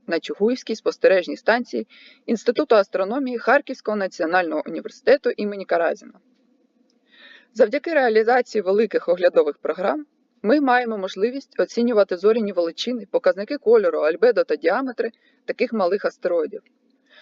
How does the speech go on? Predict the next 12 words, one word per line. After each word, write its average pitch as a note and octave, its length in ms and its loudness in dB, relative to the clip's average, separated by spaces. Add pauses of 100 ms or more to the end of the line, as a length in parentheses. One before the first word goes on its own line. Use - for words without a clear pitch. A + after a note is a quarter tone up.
(220)
Однак A#3+ 300 0
для A#3 120 2
визначення A3 560 -4 (260)
обертальних A3 640 -2
характеристик D#3 800 -4 (300)
необхідно A3+ 500 -2
проведення A#3 540 -2
більш A#3 380 -6
щільних G3+ 400 -4
у D#3+ 60 -8
часі - 380 -2
та F#3 220 0